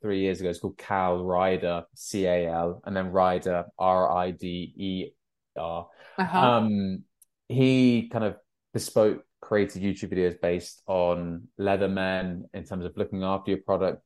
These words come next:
Speaker 1: the kind of mindset of it, how to cope with, we talked about mental health,
Speaker 2: Mm.
Speaker 1: coping, coping strategies. He was talking about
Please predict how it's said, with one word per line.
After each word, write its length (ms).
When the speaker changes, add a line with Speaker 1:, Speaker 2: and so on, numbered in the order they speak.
Speaker 1:
the 200
kind 160
of 60
mindset 640
of 140
it, 160
how 160
to 140
cope 380
with, 200
we 160
talked 240
about 180
mental 380
health, 220
Speaker 2:
Mm. 240
Speaker 1:
coping, 340
coping 380
strategies. 800
He 160
was 160
talking 260
about 260